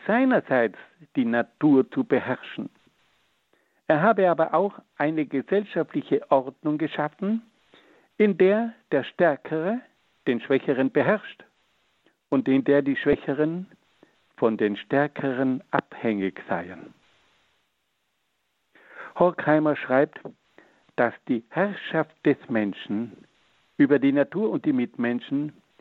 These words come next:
paradoxerweise gerade durch die Vernunft zustande komme. Die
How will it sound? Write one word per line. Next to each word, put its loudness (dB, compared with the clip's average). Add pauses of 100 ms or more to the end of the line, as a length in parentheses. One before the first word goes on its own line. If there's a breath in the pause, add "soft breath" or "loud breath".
(300 soft breath)
paradoxerweise 0
gerade 0
durch 0
die 0
Vernunft 2 (100)
zustande -2
komme. -6 (1600)
Die 4